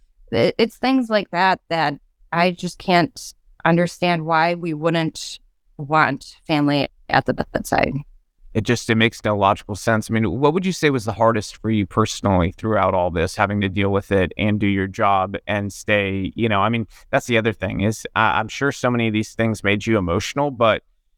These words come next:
Speaker 2: you had to hold it together 'cause you're at work, you know, and, and, and how did you deal with that? What was the most difficult part for you?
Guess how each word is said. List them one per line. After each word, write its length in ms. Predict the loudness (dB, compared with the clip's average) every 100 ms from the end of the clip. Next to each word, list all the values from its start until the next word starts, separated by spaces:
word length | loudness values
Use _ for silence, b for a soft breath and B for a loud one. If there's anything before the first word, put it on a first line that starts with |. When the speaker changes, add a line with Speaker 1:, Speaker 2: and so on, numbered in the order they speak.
| _ _ _
Speaker 2:
you 140 | -2
had 220 | 0 0 0
to 140 | -2
hold 300 | 0 0 0
it 140 | -2
together 400 | -4 0 2 2
'cause 200 | -4 -6
you're 220 | -2 0 -2
at 80 |
work, 400 | -2 0 0 -2 -6 _ _
you 160 | -2 2
know, 200 | 2 2
and, 120 | -2
and, 300 | -2 -2 -4 -2
and 200 | -2 0
how 180 | 0 0
did 180 | 0 -2
you 100 | -2
deal 160 | 0
with 120 | 0 0
that? 120 | 2
What 140 | 2
was 140 | 0 0
the 80 |
most 220 | 0 0 -2
difficult 360 | -6 -2 0
part 200 | 2 0
for 140 | 2 0
you? 240 | 0 -2